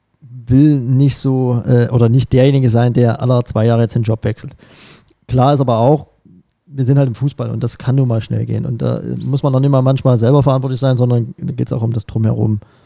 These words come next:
Jetzt bin ich schon viereinhalb Jahre hier. Äh, das steht trotzdem auch für eine gewisse, äh, Langfristigkeit und Nachhaltigkeit. Du hast gerade gesagt, wie lange mein Vertrag noch geht. Ähm, das wären dann, äh, wenn's, wenn der Vertrag ausläuft, knapp sechs Jahre. Das ist dann schon auch eine Hausnummer.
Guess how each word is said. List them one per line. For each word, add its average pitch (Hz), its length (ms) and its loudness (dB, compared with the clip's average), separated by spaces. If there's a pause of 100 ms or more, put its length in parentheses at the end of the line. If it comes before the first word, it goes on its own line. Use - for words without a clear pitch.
(200)
Jetzt - 180 -12
bin 147 120 2
ich 147 100 2
schon 135 160 0
viereinhalb 151 380 0
Jahre 139 220 4
hier. 160 520 2
Äh, - 320 -8 (200)
das - 440 -12
steht 131 220 -6
trotzdem - 300 -4
auch 135 120 0
für - 160 -2
eine 135 100 0
gewisse, 123 440 0 (380)
äh, 131 60 -8
Langfristigkeit 127 800 -2
und 110 80 0
Nachhaltigkeit. 143 800 0 (240)
Du - 80 -14
hast 127 180 -4
gerade 117 220 -2
gesagt, 120 380 -4
wie 131 40 0
lange 117 160 2
mein 110 140 0
Vertrag 113 360 -2
noch 139 120 2
geht. 127 320 0 (760)
Ähm, 117 260 0
das 104 220 0
wären 127 160 2
dann, 131 160 2 (240)
äh, 123 160 -4
wenn's, 127 400 -2 (540)
wenn 117 160 -2
der 107 60 -4
Vertrag 113 260 -4
ausläuft, 131 420 0
knapp 120 260 -4
sechs 107 220 -4
Jahre. 135 400 2
Das 123 180 -2
ist - 220 -6
dann 123 300 -4
schon 123 200 -2
auch 139 140 -10
eine 147 140 -4
Hausnummer. 156 580 0